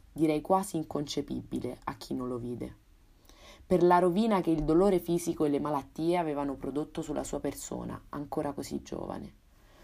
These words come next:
Un lieve sforzo di immaginazione poteva lasciare travedere lo scheletro,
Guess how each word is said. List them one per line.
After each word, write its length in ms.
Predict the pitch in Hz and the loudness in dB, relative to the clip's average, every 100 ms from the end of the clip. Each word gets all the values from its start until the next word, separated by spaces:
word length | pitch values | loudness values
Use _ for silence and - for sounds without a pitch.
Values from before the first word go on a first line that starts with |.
| - - - | -20 -20 -2
Un 160 | 196 | 2
lieve 280 | 202 240 240 | 6 6 6
sforzo 480 | 233 - 233 233 196 | 2 2 0 2 0
di 80 | 165 | 2
immaginazione 960 | 165 156 156 151 - - 135 131 - - | 2 0 -2 -6 -6 -4 -4 -4 -6 -8
poteva 360 | - 196 202 180 | 0 4 6 6
lasciare 400 | 190 - 175 165 | 4 2 2 4
travedere 420 | 160 147 160 185 | 2 2 4 4
lo 140 | 170 165 | 4 0
scheletro, 680 | - 131 120 127 - - | -2 -4 -4 -4 -6 -8